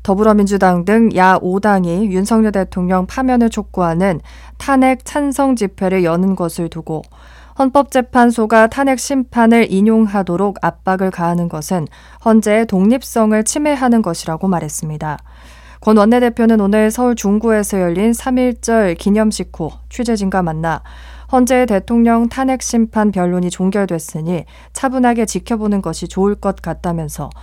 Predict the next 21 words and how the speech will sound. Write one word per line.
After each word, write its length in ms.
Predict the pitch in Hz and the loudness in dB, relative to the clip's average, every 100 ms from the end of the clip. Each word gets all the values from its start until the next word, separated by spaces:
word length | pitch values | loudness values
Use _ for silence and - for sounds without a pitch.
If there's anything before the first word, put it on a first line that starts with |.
| - - - - | -20 -20 -20 -4
다수당의 540 | 180 180 226 220 226 | -2 0 2 2 2
힘을 280 | 226 277 269 | 0 0 0
이용해 480 | 226 190 190 214 170 | 0 0 0 0 0
위세를 360 | 180 226 214 | -4 -2 -4
가하는 320 | 202 180 180 175 | 0 0 0 -2
모습은 580 | 165 - 170 196 226 226 - - | -4 -6 -2 2 2 0 -12 -10
결코 300 | - 196 214 | -2 0 0
국민에게 640 | 202 214 226 240 208 190 220 | 0 2 4 2 2 0 -2
환영받지 720 | 269 294 285 247 226 - 208 | -2 -2 -2 -2 -4 -4 -4
못할 400 | 165 165 220 214 | -4 -4 -4 -2
것이라고 500 | 180 - 170 156 185 | -4 -4 -6 -6 -6
밝혔습니다. 800 | 175 160 156 - 151 147 151 139 - - - - - - | -6 -6 -8 -8 -10 -8 -10 -10 -16 -20 -20 -20 -20 -6
권 180 | - 220 | 0 2
원내대표는 760 | 196 220 226 214 208 208 254 247 | 2 2 2 0 0 2 2 2
최상목 520 | 277 269 262 254 247 | -2 0 0 0 -2
대통령 460 | 196 196 214 214 | -4 -2 0 0
권한대행이 960 | 202 180 196 196 185 165 165 165 185 - - - | 0 -2 0 0 -2 -4 -4 -2 -2 -4 -12 -6
오는 300 | 175 208 220 | 0 4 4
사일 380 | 220 196 190 220 | 2 0 2 0
국무회의를 600 | - 196 233 214 196 180 | 0 0 2 0 -2 -4
거쳐 380 | 165 - - | -6 -10 -8